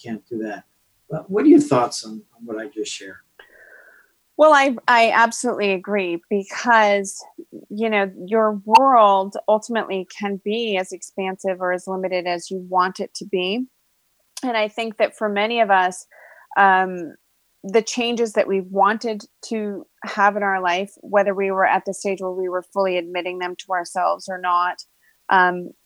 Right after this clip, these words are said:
Speaker 2: seemed like that was a back burner concept. "I'll get to that someday,"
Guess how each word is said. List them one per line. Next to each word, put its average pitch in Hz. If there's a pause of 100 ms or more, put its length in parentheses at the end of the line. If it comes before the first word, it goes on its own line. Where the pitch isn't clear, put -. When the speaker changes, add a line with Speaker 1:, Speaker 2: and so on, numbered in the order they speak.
Speaker 2:
seemed 247
like 214
that 190
was 196
a 190
back 185 (100)
burner 185
concept. 190
"I'll 180
get 185
to 202
that 175
someday," 190